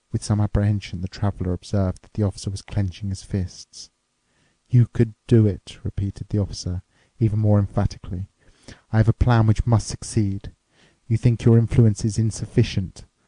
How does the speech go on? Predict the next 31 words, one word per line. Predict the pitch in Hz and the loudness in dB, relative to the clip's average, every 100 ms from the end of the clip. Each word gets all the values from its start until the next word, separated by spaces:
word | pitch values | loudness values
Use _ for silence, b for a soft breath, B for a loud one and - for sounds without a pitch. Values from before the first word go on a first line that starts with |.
| _ _ | _ _
I | 104 | 2
know | 117 110 | 6 8
it | 101 - | 6 2
will | 104 | -2
be | 104 | 0
enough. | 101 107 92 - - _ _ b b b b | 0 0 -2 -4 -14 _ _ b b b b
But | 110 | 0
assuming | - - 131 113 | 2 2 2 4
you're | 110 101 | 4 6
right, | 101 92 92 - - b b - | 4 2 -2 -8 -20 b b -2
doesn't | 110 113 | 0 0
saving | - - 117 107 113 | -2 2 2 2 0
this | 101 | 0
whole | 117 110 | 0 0
procedure | - - 107 - | -2 -2 -2 0
require | 107 104 - 107 104 | 0 0 0 2 2
one | 104 104 | 0 -4
to | - | -8
try | - - 107 104 | -10 -2 0 0
even | 113 113 110 | 0 -2 0
those | 110 101 | 0 0
methods | 110 107 - 107 - - B B B | 0 0 -2 -8 -8 -16 B B B
which | - 107 | -6 0
may | 104 | 0
be | - 104 | 0 -2
inadequate? | 101 101 104 - - - - _ _ _ _ _ _ _ - | 0 0 0 -2 -6 -8 -20 _ _ _ _ _ _ _ -2
So | - | 6
listen | 127 127 - 107 | 8 6 4 -4
to | - | -2
my | 104 | 0
plan. | - 104 92 87 | 0 0 -2 -6